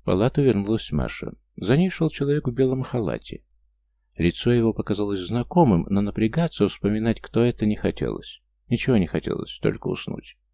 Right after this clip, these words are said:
«Вот Степан Ильич, он очнулся». «Да», несколько растерянно протянул врач. «Я же вам говорила, говорила». Здоровый организм творит чудеса, кто бы мог подумать, а? Безнадежный случай.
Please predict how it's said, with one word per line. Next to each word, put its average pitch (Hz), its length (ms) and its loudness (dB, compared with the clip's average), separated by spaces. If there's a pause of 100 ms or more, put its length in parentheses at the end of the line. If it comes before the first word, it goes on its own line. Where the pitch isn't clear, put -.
(420)
«Вот 113 200 0
Степан 110 400 0
Ильич, 98 360 -2
он 120 160 4
очнулся». 98 680 -2 (460)
«Да», 82 640 -4 (160)
несколько 82 420 0
растерянно 120 520 0
протянул 190 400 0
врач. - 420 -6 (400)
«Я 117 60 2
же 117 120 0
вам 123 140 2
говорила, 113 640 0
говорила». 98 640 0 (1120)
Здоровый 80 560 0
организм 104 480 -2
творит 87 320 0
чудеса, - 560 -2
кто 98 200 -4
бы 98 120 -2
мог 98 200 -2
подумать, 71 480 -2
а? 131 260 -4
Безнадежный 92 680 -2
случай. - 320 -6